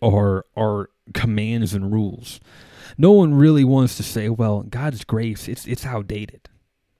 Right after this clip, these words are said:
You know, hi-, hi-, his love, it's, it's outdated. He doesn't love anybody anymore. It's outdated." You don't really hear that except for maybe atheists or agnostics. You don't, you don't hear those. You don't hear the positives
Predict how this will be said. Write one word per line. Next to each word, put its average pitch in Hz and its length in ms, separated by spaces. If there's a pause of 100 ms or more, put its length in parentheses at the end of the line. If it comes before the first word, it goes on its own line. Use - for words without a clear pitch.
(120)
You 110 100
know, 107 80
hi-, 101 380
hi-, 104 380
his 127 260
love, 110 320
it's, 123 260
it's 139 240
outdated. 101 600
He 135 160
doesn't 120 340
love 95 160
anybody 95 560
anymore. 98 460 (480)
It's 110 180
outdated." 104 540 (640)
You 113 80
don't 135 120
really 120 200
hear 131 300
that 98 320 (160)
except 98 320
for 113 100
maybe 104 380
atheists 101 560
or 104 120
agnostics. 98 800 (1400)
You 110 100
don't, 117 160
you 113 120
don't 120 160
hear 123 300
those. 98 280
You 120 80
don't 143 140
hear 139 180
the 117 100
positives 107 920